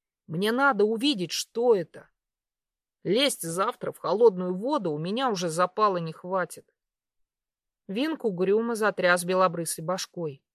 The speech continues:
"Через мой труп!" Грут лежал на боку на ивовой лежанке головой к выходу. Винг на корточках сидел у него в ногах.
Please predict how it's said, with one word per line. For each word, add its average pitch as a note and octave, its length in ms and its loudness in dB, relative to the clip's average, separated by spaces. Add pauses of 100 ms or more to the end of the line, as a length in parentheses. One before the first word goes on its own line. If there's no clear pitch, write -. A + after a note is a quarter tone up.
(300)
"Через G3+ 460 4
мой A3+ 340 4
труп!" A#3+ 640 4 (1600)
Грут C#4 360 0
лежал A#3+ 420 4
на G#3+ 120 0
боку G#3+ 440 0
на G3 260 0
ивовой A3 500 2
лежанке A#3 600 2
головой G#3 420 0
к - 140 -16
выходу. D#3 540 -6 (800)
Винг G3+ 460 -2
на C#4+ 160 -2
корточках A3+ 640 2
сидел F3+ 420 -2
у F3+ 40 -2
него F#3 320 -4
в D3 60 -10
ногах. F3 580 -8